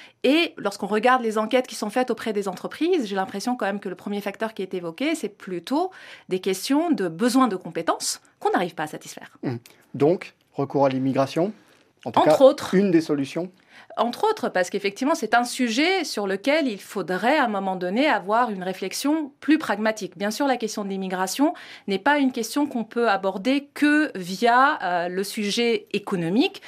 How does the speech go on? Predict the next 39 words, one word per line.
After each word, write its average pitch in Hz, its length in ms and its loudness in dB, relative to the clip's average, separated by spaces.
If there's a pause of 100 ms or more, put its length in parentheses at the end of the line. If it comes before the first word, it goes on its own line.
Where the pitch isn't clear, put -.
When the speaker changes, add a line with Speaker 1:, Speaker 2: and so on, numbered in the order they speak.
(200)
Speaker 1:
via 220 240 0
les 202 100 -2
besoins 214 420 0
du 170 100 -6
marché 160 260 -6
du 156 120 -12
travail, 220 500 0 (280)
mais 214 160 4
il 269 60 6
faut 269 180 2
reconnaître 196 720 0
qu'on 254 200 0
est 262 100 4
dans 208 220 0
un 185 100 2
continent 185 460 -6
qui 170 160 -8
est 156 40 -4
vieillissant 151 640 -2 (360)
et 220 180 2
que 269 380 2
si - 340 -2
on 277 160 6
veut, 247 500 2
euh, 156 200 -4
maintenir 254 640 4
notre 180 300 -4
niveau 196 360 -2
de 151 120 -4
vie 151 340 -6 (560)
et 170 80 0
si 311 220 2
on 285 140 6
veut 240 160 0
avoir 196 680 2
un 151 180 0
niveau 170 320 -2
de 156 120 -6
croissance, 208 800 -2